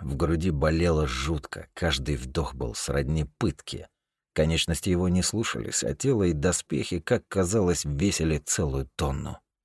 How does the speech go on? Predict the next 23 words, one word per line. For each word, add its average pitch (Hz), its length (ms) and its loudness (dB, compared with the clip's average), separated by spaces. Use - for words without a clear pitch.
В - 100 -20
конце 80 320 2
концов, 80 520 0
Гор 104 260 2
скинул 104 360 2
с - 60 0
себя 92 240 2
кирасу 95 480 2
и 87 40 4
шлем, 71 460 -4
после 113 280 0
чего 135 280 2
смог 92 320 2
встать - 280 -2
на 71 120 -2
четвереньки, 82 720 0
однако 101 360 0
подняться 78 520 0
в - 80 -12
полный 73 300 2
рост 78 360 -2
не 78 220 0
получалось. - 760 -4